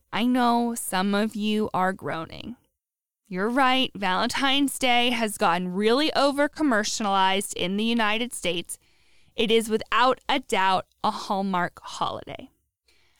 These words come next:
However, today I think it will be meaningful to celebrate love and dig into one way that the Bible teaches us about love. And yes, the lesson of this chapter, like,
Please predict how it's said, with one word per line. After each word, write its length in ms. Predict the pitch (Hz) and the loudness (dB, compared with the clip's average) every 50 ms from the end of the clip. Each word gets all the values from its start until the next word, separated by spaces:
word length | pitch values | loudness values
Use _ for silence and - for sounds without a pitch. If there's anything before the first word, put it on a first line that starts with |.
| _ _ | _ _
However, 760 | _ - 466 494 480 415 302 240 202 196 175 170 190 233 294 _ _ _ _ - | _ 0 2 4 6 6 4 4 2 0 0 -2 -2 -4 -8 _ _ _ _ -4
today 540 | - 392 370 359 - 359 330 330 370 381 - | -4 -4 -4 0 0 2 4 4 4 2 2
I 200 | - - 311 415 | 2 2 0 0
think 260 | - - 415 415 403 | 2 2 0 2 2
it 120 | 403 392 339 | 2 2 4
will 160 | 370 381 403 | 2 2 2
be 200 | 403 427 427 427 | 2 2 0 2
meaningful 680 | 427 403 415 392 359 320 277 - - 220 190 190 180 - _ _ _ - | 2 2 4 4 2 2 0 0 0 0 0 0 -2 -4 _ _ _ -8
to 160 | - - 320 | -2 0 0
celebrate 720 | - - - - 311 311 339 359 349 349 330 330 330 302 - | 0 -2 -2 0 2 2 4 2 2 2 0 0 0 0 -4
love 520 | 226 254 277 294 302 294 294 294 285 262 - | -2 0 4 6 6 8 6 6 4 2 -2
and 220 | 202 214 214 208 | -2 0 0 0
dig 300 | - 285 320 349 302 247 | 0 2 2 2 2 2
into 400 | - 269 302 294 - - 285 262 | 0 0 0 0 0 0 -2 -2
one 400 | 214 220 294 294 320 359 339 269 | 0 2 2 2 4 4 2 2
way 300 | 247 233 202 190 196 196 | 2 2 2 2 0 0
that 200 | 196 214 214 - | 0 0 -2 0
the 100 | - 226 | -2 -4
Bible 460 | 220 247 214 214 226 233 - 254 254 | 0 2 2 2 2 2 0 0 -2
teaches 560 | - - - - 403 403 - - 269 220 - 185 | -2 -4 -2 0 0 0 0 -2 -2 -2 -2 -4
us 240 | 160 - - - - | -4 -4 -6 -8 -8
about 380 | 185 185 - 214 185 - - | -10 -8 -6 -6 -6 -6 -6
love. 400 | - 175 - - - - - - _ _ _ _ _ _ _ _ _ _ _ _ _ _ _ _ _ _ _ _ _ _ _ - | -6 -6 -6 -6 -6 -8 -12 -16 _ _ _ _ _ _ _ _ _ _ _ _ _ _ _ _ _ _ _ _ _ _ _ -4
And 180 | - 359 403 370 | 0 2 2 4
yes, 300 | 285 302 262 254 285 - | 4 4 2 2 0 -2
the 160 | - - 311 302 | -2 -2 -2 0
lesson 460 | 254 240 233 254 - - 302 330 277 | 2 2 0 0 0 0 0 0 2
of 220 | - 233 247 240 | 2 0 0 0
this 200 | 254 294 302 - | 0 -2 -2 -2
chapter, 580 | - - 247 214 214 - - 220 220 220 208 202 | -4 -2 -2 -2 -2 -2 0 0 2 2 2 0
like, 180 | 214 220 - | 0 -2 -2